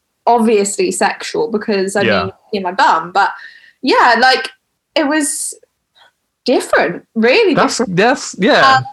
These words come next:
Speaker 1: Um,
Speaker 2: That's
Speaker 1: and,
Speaker 2: cool.
Speaker 1: like
Speaker 2: I, I'm terrified of balloons, so that is the complete opposite of me.
Speaker 1: I literally
Speaker 2: Um,
Speaker 1: said, I said to him, like,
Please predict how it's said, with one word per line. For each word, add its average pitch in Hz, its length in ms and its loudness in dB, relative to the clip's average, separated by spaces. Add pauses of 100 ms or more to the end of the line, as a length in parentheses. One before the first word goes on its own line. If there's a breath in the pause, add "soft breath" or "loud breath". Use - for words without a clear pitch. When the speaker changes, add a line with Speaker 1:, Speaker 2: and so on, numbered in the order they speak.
(120)
Speaker 1:
Um, 277 200 0
Speaker 2:
That's 254 200 2
Speaker 1:
and, 294 100 4
Speaker 2:
cool. 202 160 4
Speaker 1:
like 294 300 2
Speaker 2:
I, 175 440 2
I'm 190 160 2
terrified 175 520 2
of 98 60 -2
balloons, 98 500 -2
so 123 260 2
that 135 160 4
is 147 160 2
the 165 80 2
complete 170 380 2
opposite 151 340 2
of 98 120 0
me. 104 260 0 (160 loud breath)
Speaker 1:
I 370 160 4
literally 403 380 4
Speaker 2:
Um, - 120 -6
Speaker 1:
said, 359 300 0
I 339 80 2
said 403 280 0
to 359 100 -2
him, 226 280 0
like, 214 320 -4